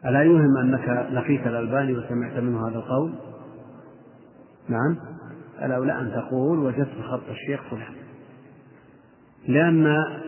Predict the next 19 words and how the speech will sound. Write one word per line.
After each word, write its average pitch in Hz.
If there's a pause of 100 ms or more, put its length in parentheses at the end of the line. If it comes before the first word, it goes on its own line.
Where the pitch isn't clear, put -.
(140)
إطلاق 147
القول 139
يوهم 131
اللقي. 120 (880)
قال 127
ابن 120
الصلاح: 123
"وجاز 123
بعضهم، 120
وجازف 127
بعضهم 120
فأطلق 127
في 135
حدثنا 123
وأخبرنا، 131 (640)
وانتقد 120
ذلك 120
على 113
فاعله". 107